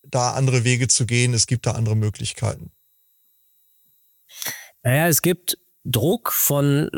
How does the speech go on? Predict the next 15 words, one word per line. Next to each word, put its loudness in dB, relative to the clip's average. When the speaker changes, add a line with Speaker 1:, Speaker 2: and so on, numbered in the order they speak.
Speaker 2:
ich 0
glaub, 0
insbesondere 2
der 2
jüngeren 2
Speaker 1:
Mhm. 2
Speaker 2:
Generation, 2
vor 0
allen 2
Dingen 4
der 2
Bauingenieure, 2
die, 2
die 4
sagen, 2